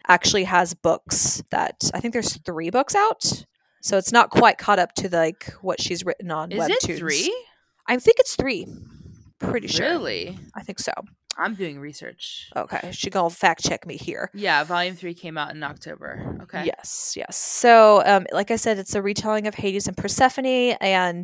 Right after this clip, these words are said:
Speaker 1: the gods live in this very modern society, you know, above Earth, and Earth is still very, like, ancient Greece. So it's like the gods have, like, t-, cell phones and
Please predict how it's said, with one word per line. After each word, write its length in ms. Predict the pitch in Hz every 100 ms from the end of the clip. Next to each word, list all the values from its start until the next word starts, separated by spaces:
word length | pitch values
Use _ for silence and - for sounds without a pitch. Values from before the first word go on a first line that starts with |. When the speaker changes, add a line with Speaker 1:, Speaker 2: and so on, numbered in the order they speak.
| - -
Speaker 1:
the 100 | 190
gods 520 | - 269 294 226 202
live 120 | 185
in 100 | 180
this 180 | 175 -
very 340 | 175 180 180
modern 500 | 175 175 165 170 165
society, 600 | - 170 - 165 160 175
you 80 | 170
know, 120 | 175 -
above 520 | 170 - 156 160 180
Earth, 380 | 196 185 165 160
and 160 | 175 170
Earth 260 | 208 214 202
is 120 | 180
still 260 | - 202 185
very, 360 | 190 185 175
like, 340 | 180 160 160 - _ - _ -
ancient 480 | 175 - 190 -
Greece. 420 | 185 165 165 233 -
So 200 | 247 202
it's 120 | -
like 260 | 190 190
the 80 | 196
gods 400 | 180 180 185 185
have, 220 | 196 185
like, 200 | 175 175 - - - _
t-, 80 | 202
cell 320 | 226 269 220
phones 540 | 208 220 185 180 185 180
and 200 | 180